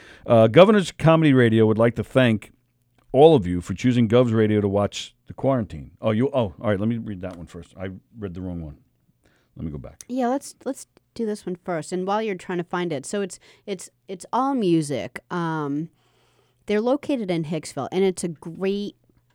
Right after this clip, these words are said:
Speaker 2: place. Um, they, they sell. Uh, are you gonna read what?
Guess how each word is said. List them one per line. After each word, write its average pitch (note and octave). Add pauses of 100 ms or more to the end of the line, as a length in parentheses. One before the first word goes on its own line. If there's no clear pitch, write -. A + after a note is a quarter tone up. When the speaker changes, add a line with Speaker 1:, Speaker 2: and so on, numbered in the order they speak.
(120)
Speaker 2:
place. C3 (160)
Um, C3+ (180)
they, D#3 (560)
they E3
sell. D#3
Uh, D#3
are F3
you F3
gonna E3
read D#3
what? D#3+